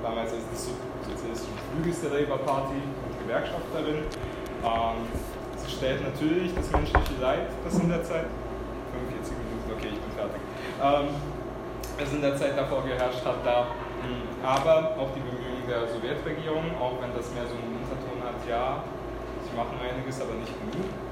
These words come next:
Ähm, enthusiastisch wird's dann bei John Reed, kennen wir ja alle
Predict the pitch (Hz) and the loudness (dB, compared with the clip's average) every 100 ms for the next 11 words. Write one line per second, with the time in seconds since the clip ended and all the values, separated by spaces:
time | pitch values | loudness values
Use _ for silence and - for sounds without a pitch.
0 | - - - - 127 127 156 127 - - | -6 -6 -6 2 6 6 4 0 -4 -2
1 | 175 180 180 143 180 - 196 175 156 - | 2 2 4 4 4 2 0 0 0 0
2 | 139 139 - 135 131 143 196 - - - | 2 2 2 0 0 0 -2 -4 -4 -2
3 | 139 135 127 117 147 170 | 0 2 2 2 2 0